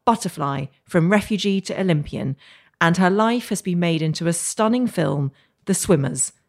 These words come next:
currently available on Netflix. Yusra Mardini,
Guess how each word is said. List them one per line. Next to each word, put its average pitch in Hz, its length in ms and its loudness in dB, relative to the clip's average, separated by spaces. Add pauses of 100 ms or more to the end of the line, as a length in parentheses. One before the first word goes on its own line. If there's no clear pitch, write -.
(220)
currently 180 440 4
available 147 600 0 (260)
on 151 220 6
Netflix. - 680 -6 (800)
Yusra 226 380 6
Mardini, 185 640 4